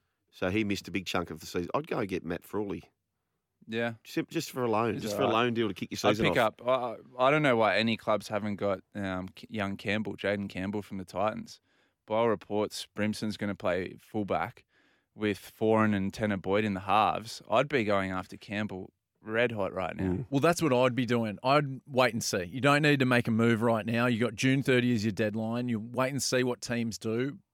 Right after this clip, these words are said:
Speaker 3: Teams like the Titans, who have got, like,
Speaker 2: Mm.
Speaker 3: a five into four situation, where you've got Toby Sexton, you've got Tanner Boyd that are likely not gonna, or one of them's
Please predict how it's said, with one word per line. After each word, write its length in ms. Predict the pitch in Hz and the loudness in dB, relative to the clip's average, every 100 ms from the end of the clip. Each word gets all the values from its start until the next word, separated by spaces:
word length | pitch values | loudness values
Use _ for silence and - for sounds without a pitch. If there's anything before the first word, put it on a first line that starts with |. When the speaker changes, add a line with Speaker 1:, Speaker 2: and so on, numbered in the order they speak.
| - | -4
Speaker 3:
Teams 320 | 139 143 139 | 0 0 2
like 180 | 135 135 | 2 0
the 80 | 117 | -2
Titans, 520 | - 113 110 117 143 | 0 0 0 -2 -2
who 80 | 120 | -2
have 160 | 98 | -2
got, 160 | 120 113 | -2 0
like, 160 | 117 113 | 0 -2
Speaker 2:
Mm. 40 | |
Speaker 3:
a 40 | |
five 380 | 101 - 120 117 | -2 0 2 2
into 140 | 113 104 | 2 0
four 280 | - 113 | 0 0
situation, 800 | 110 110 - 104 95 101 127 170 - - - - | 2 -2 -4 -4 -4 -4 -4 -6 -10 -20 -20 -4
where 120 | 113 | 0
you've 140 | 110 98 | 0 2
got 200 | 123 - | -2 0
Toby 280 | 127 117 | 2 2
Sexton, 500 | 104 - 104 - 107 | 0 0 -2 -2 -4
you've 100 | 104 | -2
got 160 | 107 107 | -2 -2
Tanner 280 | - 113 110 | -4 -4 -4
Boyd 380 | - 104 107 98 | -4 -2 -2 -2
that 140 | 107 | -2
are 60 | 101 | -2
likely 460 | 101 101 - 107 | -2 -2 -4 -4
not 240 | 104 101 - | -4 -6 -4
gonna, 340 | 107 101 98 - - 180 | -4 -2 -4 -8 -10 -2
or 140 | 117 | 2
one 160 | 117 131 | 4 2
of 80 | |
them's 220 | 110 113 | 2 0